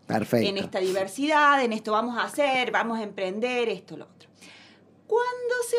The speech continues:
Speaker 2: pasa de rosca, ¿no? El eneatipo siete, y esto decime, en algún momento te tiene que haber resonado, y es, va a lo superficial, le cuesta profundizar.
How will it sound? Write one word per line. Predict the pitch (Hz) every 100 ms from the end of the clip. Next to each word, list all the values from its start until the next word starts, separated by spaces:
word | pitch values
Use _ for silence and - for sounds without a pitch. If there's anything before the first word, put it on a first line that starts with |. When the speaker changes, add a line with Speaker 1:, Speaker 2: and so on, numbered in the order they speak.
| 480
Speaker 2:
pasa | 622 622 - 285
de | 233 240
rosca, | 254 214 - - 151 254 - -
¿no? | 127 151 285 - - - - - -
El | 190 180
eneatipo | 175 170 160 226 285
siete, | 285 208 170
y |
esto | 156 -
decime, | 170 156 185 226
en | 156
algún | 143 135
momento | 202 208 220 208
te | -
tiene | 117 170 160
que | 160
haber | 143 151 160 -
resonado, | - 190 240 226 180 139 156 185 - _ _ _ _ _
y | - 240
es, | 254 262 - _ _ _ _ _ _ 214
va | 311 349
a |
lo | 359 320
superficial, | 240 - 196 - 220 - 285 180 143 - - -
le | 196
cuesta | 196 285 311 - 220 208 - - _ _ _ _ _ -
profundizar. | 226 208 202 190 185 160 - 139